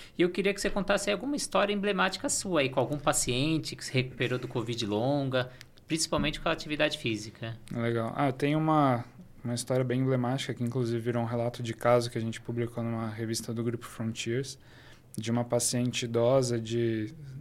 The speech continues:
Speaker 2: se não me engano, ela tinha sessenta e sete anos, ficou hospitalizada no Hospital das Clínicas por mais de dois meses, sendo cinquenta dias em U T I, né, quarenta e nove dias, pra ser mais exato.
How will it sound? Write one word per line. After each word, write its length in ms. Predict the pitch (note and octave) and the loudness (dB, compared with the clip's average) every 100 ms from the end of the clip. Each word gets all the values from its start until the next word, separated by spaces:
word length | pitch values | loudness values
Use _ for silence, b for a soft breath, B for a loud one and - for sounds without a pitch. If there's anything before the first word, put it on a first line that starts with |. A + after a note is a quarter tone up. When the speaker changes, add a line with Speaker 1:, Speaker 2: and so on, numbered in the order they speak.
| - | -12
Speaker 2:
se 180 | - A#2 | -10 -4
não 160 | A2+ A#2+ | -2 -2
me 80 | |
engano, 300 | A#2 A2+ A#2+ | -2 -2 -2
ela 100 | A#2 | -4
tinha 200 | A2 A#2 | -6 -6
sessenta 560 | A2+ A2+ A2 A#2+ A#2+ B2 | -6 -4 -2 -2 -4 -2
e 40 | |
sete 460 | A2+ - A#2+ - - | -2 -2 -2 -4 -4
anos, 500 | A#2 C3+ C#3+ - - B B B B B B - - | -2 -2 -2 -6 -8 B B B B B B -20 -20
ficou 500 | - B2+ C3 B2+ C3 | -6 -6 0 4 4
hospitalizada 800 | B2 - - B2 A#2 A#2 A#2+ A#2+ A#2 | 4 -2 -2 -2 0 2 4 4 0
no 280 | A#2 A2+ | -2 -4
Hospital 340 | A2 - - A#2 | -6 -6 -2 0
das 160 | A#2 | -2
Clínicas 800 | - A#2+ A#2+ A#2+ A2 A2+ G#2+ - - - - | -2 -2 0 0 -2 -4 -2 -4 -8 -20 -6
por 140 | B2+ | -2
mais 240 | A#2+ C3 C3 | 2 2 0
de 80 | |
dois 200 | B2 A#2+ | 0 0
meses, 500 | A2+ A#2+ D3 B2+ A#2+ | 0 0 0 0 0
sendo 360 | - A#2+ A#2 A2+ | -2 -2 -4 -4
cinquenta 580 | - - A#2 B2 C3 B2+ | -4 -4 -2 -2 -2 -2
dias 680 | G#2+ A2+ B2+ A#2 G#2 - - | -4 -2 0 0 -2 -6 -6
em 160 | B2 A#2 | -4 -4
U 60 | |
T 180 | A#2+ B2 | -2 0
I, 300 | A2+ B2+ C#3+ B B B B - | 0 -2 -6 B B B B -6
né, 120 | A#2 | -2
quarenta 360 | B2 A#2+ A#2+ | 0 0 -2
e 40 | A2+ | -4
nove 200 | A2+ G#2+ | -4 -6
dias, 240 | A#2 A#2+ | -6 -6
pra 120 | - | -6
ser 80 | - | -6
mais 220 | A#2 A2+ | -4 -4
exato. 540 | A2+ A2 A#2 D3 - | -6 -4 -4 -6 -12